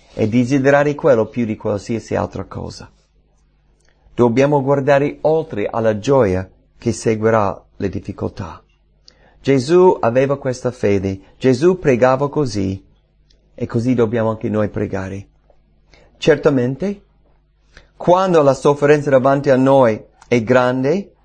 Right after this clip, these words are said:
allora la battaglia sarà più dura, come era dura per Gesù nel giardino. Infatti era così dura che per vincere la battaglia Gesù dovette pregare tre volte, non bastava una volta.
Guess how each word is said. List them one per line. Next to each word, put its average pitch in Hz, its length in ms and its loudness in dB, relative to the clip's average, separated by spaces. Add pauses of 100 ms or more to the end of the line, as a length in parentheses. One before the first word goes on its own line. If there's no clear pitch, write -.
(320)
allora 139 360 2
la 135 140 2
battaglia 123 640 0
sarà 113 320 -2
più 135 180 -8
dura, 127 420 -6 (1300)
come 151 240 2
era 139 200 4
dura 131 280 2
per 143 240 -2
Gesù 143 380 -4
nel 117 180 0
giardino. 123 680 -2 (600)
Infatti 156 400 0
era 147 100 2
così 151 320 0
dura 185 260 4
che 151 180 -2
per 139 200 -2
vincere 190 460 0
la 180 100 4
battaglia 110 640 0 (400)
Gesù 170 520 0
dovette 131 500 -2
pregare 123 640 -6
tre 117 200 -6
volte, 101 360 -10
non 127 240 -2
bastava 120 500 -4
una 101 180 -6
volta. 95 440 -18